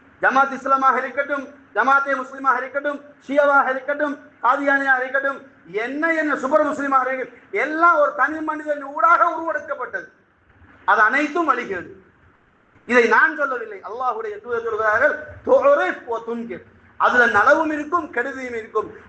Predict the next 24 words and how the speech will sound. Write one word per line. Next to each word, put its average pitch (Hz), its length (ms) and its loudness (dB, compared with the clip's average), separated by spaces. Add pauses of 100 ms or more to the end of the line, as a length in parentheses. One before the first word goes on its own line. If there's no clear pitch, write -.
(100)
கடைசியில் 269 640 0
நரகத்தில் 254 540 0
தள்ளும் 233 260 -2
என்றார்கள். 180 420 -4 (340)
எனவேதான் 226 680 2
அல்லாஹ் 240 220 2
சொல்கிறான், 220 340 -2
"உதுகுலு 240 720 2 (360)
ஃபீ 202 180 -14 (100)
சில்மி 220 400 -16
காஃபா." 180 840 2 (280)
இஸ்லாத்துக்குள் 262 800 0
முழுமையாக 311 640 -4
நுழைந்து 240 360 -6
விடுங்கள். 175 340 -8 (320)
அப்ப 196 180 0
இஸ்லாத்தினுடைய 269 760 0
அடிப்படையில் 285 920 -4 (220)
இயக்கங்கள் 254 840 0
தடை 240 360 0
செய்யப்பட்டது 233 600 -2
அல்லாஹ்வுடைய 196 640 0
தூதராலும் 226 560 0 (140)
அல்லாஹ்வினாலும். 175 640 0